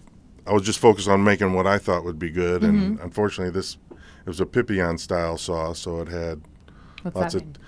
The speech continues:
Speaker 1: it's just a, a me-, uh, it's, it's like saying marinara versus, i-, it's just a earthy, real earthy sauce. It use, uh, toasted sesame seeds and pumpkin seeds as a
Speaker 2: Mm.
Speaker 1: thickener,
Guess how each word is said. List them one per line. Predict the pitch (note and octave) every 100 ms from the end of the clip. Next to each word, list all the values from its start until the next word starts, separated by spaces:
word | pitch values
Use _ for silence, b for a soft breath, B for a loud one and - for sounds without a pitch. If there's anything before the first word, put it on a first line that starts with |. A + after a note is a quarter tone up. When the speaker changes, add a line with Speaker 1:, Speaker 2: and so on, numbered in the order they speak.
| B B B B
Speaker 1:
it's | D3+
just | D#3+ D3
a, | C3 F#2+ C3
a | G#2+
me-, | G#2+
uh, | A2+ - G#2+
it's, | A#2+ - - - - - - - -
it's | - -
like | G#2+ G2
saying | A2 F#2+
marinara | F#2+ F#2+ F2+ F2+ F2 F2+ F2
versus, | F2 E2 F2+ E2+
i-, | F#2+
it's | G2+ G#2+ A2 G2
just | G2 -
a | F#2 F2
earthy, | F2+ A2 A2 A2 G#2+ G2+ G2 F#2
real | E2 A2+ A2
earthy | G#2 G#2 G2+
sauce. | F2 G#2 F#2 F#2+ F#2+ -
It | E2+
use, | D2+ G2 G2 D#2+
uh, | F2 E2 D#2 D#2 B B B B B B -
toasted | - G2+ - F#2
sesame | - G2 - F#2
seeds | E2+ G2 F#2 E2+
and | D#2+
pumpkin | F#2+ E2+ F2+
seeds | E2+ F#2 F2+ E2
as | D2+
a | D#2+
Speaker 2:
Mm. |
Speaker 1:
thickener, | F2+ F2 F2+ F2+ F#2